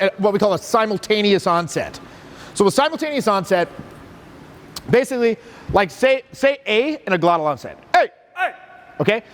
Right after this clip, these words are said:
Now, how would you do that in a aspirant onset? Instead of the A, you th-, put an H on the front. And you say, Hey, right? So try that right now.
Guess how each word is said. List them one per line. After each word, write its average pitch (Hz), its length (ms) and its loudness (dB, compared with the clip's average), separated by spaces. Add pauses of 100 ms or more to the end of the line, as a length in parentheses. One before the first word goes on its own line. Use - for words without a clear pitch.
(100)
Now, 170 100 0
how 247 140 2
would 269 80 -4
you 262 80 -6
do 269 40 0
that 262 160 0
in 214 120 0
a 170 180 2 (100)
aspirant 226 560 0
onset? 262 400 0
Instead 214 260 -2
of 240 80 0
the 196 180 -2
A, 208 120 4
you 226 160 0
th-, 175 200 -12
put 220 120 0
an 190 140 -8
H 214 240 0
on 202 100 2
the 170 60 -2
front. 147 280 -4 (540)
And 190 100 2
you 196 80 2
say, 185 240 0 (580)
Hey, 185 580 2 (500)
right? 185 240 2
So 208 140 0
try 254 300 2
that 247 140 2
right 220 140 0
now. 180 200 -2